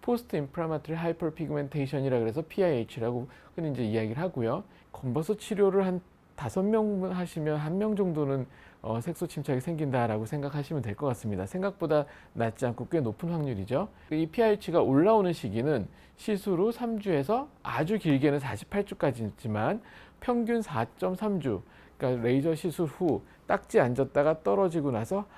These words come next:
한 달 정도 생기면 색소 침착이 생길 수 있다라고 생각하시면 될 것 같아요. 그래서 한 달 정도 지나서도 별일 없으면 "어, 난 별일 없겠구나"라고 생각하셔도 될 것 같습니다. 피부색이 진한 정도,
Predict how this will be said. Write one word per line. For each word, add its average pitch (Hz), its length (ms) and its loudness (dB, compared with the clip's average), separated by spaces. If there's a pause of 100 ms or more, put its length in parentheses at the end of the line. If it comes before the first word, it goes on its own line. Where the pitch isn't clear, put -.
(100)
한 247 220 -4
달 247 180 4
정도 190 260 0
생기면 175 440 -2
색소 202 260 -4
침착이 165 380 -2
생길 190 280 -4
수 160 160 -6
있다라고 135 540 0
생각하시면 156 540 -4
될 104 120 -4
것 101 220 -6 (260)
같아요. 117 340 -4 (380)
그래서 120 160 2
한 180 200 0
달 190 140 2
정도 156 220 0
지나서도 147 540 0
별일 127 300 0
없으면 147 360 -2 (320)
"어, 123 160 0
난 170 180 0
별일 151 300 0
없겠구나"라고 165 680 0
생각하셔도 165 520 -4
될 139 160 -6
것 135 100 -8
같습니다. 113 540 -2 (240)
피부색이 233 500 0
진한 160 400 0
정도, 131 460 0